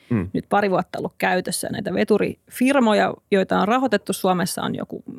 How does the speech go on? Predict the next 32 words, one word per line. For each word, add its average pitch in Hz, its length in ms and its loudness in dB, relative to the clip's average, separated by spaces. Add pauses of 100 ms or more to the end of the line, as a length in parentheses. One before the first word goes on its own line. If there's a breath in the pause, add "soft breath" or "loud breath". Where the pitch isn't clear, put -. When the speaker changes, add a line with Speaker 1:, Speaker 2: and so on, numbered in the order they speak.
(100)
Speaker 2:
kaksitoista - 560 -2
tai 220 200 2
jotain 196 280 0
tähän 196 220 2
mennessä 185 380 0
ja - 140 -4 (640 loud breath)
siellä 220 220 0
on 208 60 2
kaikkia 185 320 0
muitakin - 380 -4
isoja - 240 -2
firmoja, - 560 0
mutta 202 360 2 (240)
me 269 160 4
lähdettiin 220 340 2
hakemaan 196 400 2
sitä 196 120 0
rahoitusta 196 400 0
silloin - 280 -4 (160)
Metsä 226 320 0
ja - 180 -4
Fortum 311 420 2 (140)
yhdessä. 247 480 2 (1000 soft breath)
Ja 202 260 4 (120)
tota, 202 600 2
todettiin, 214 360 2
että 196 80 6
me 214 60 6
saadaan 196 280 2
semmoinen 190 260 4
hyvä 220 260 4 (180)
volyymi 196 560 4